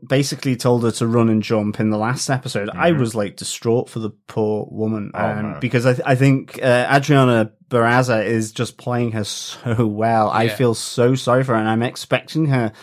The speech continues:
Speaker 1: to become badass, 'cause she is, just
Speaker 2: She
Speaker 1: because of
Speaker 2: is.
Speaker 1: what she's having to put up
Speaker 2: Yeah.
Speaker 1: with.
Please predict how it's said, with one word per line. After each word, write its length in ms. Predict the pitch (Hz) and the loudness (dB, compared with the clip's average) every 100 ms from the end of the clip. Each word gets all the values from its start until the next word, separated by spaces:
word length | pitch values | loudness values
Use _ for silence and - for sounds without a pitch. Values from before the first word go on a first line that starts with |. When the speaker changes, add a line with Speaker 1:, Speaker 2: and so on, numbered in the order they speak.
| - - - | -20 -20 0
Speaker 1:
to 240 | 117 110 - _ | 0 0 -8 _
become 480 | 117 - 117 110 104 - - _ _ _ _ 104 _ 101 | -6 0 2 4 0 -8 -20 _ _ _ _ -20 _ -2
badass, 680 | 104 101 80 - - - | 0 0 -4 -12 -16 -16
'cause 160 | - 107 | -8 -6
she 260 | - 110 - | -4 -6 -2
is, 460 | 117 113 87 65 - | 0 0 -2 -6 -6
just 200 | 117 - | -8 -6
Speaker 2:
She 100 | 107 | -2
Speaker 1:
because 180 | 113 | 0
of 80 | 110 | 2
Speaker 2:
is. 60 | 113 | 2
Speaker 1:
what 140 | 123 | 2
she's 140 | - 110 | 2 2
having 200 | 113 107 | 2 0
to 80 | 104 | -4
put 160 | 110 113 | 0 2
up 260 | - - 113 | 0 -6 -8
Speaker 2:
Yeah. 60 | |
Speaker 1:
with. 200 | 95 - | -8 -12